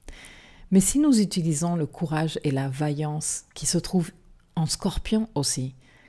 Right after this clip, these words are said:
car n'oublions pas, s'il te plaît, que le Scorpion a une double maîtrise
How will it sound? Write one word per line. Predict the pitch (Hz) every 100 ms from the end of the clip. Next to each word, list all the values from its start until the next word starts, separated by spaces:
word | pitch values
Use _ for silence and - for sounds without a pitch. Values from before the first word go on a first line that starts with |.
| _
car | - 156 - _ _ _ _
n'oublions | 143 143 139 147 139
pas, | 160 185 190 233
s'il | - 180
te | 180
plaît, | 160 165 190
que | 170
le | 151
Scorpion | - 208 185 196 214 -
a | 165
une | 156 160
double | 175 214 190
maîtrise | 147 139 - - 120 131